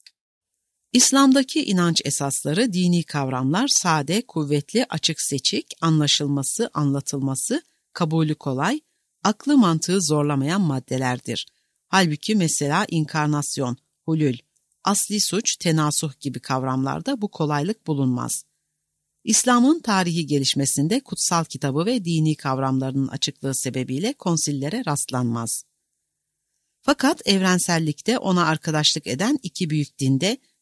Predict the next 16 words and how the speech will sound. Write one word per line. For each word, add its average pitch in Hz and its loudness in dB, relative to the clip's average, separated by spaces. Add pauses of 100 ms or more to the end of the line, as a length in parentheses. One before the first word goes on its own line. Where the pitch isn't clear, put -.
Hristiyanlık 156 0
ve 220 2
Budizm, 123 -2 (320)
konsillere 170 0
ihtiyaç - -4
duyulmuştur. 127 -2 (1300)
Önem 311 8
taşıyan 151 4
bir 147 2
nokta 139 0
olarak 160 0 (100)
İslam'da 185 2
dünyaya 170 2
günahsız 156 0
gelindiğine 135 0
inanılır. 131 0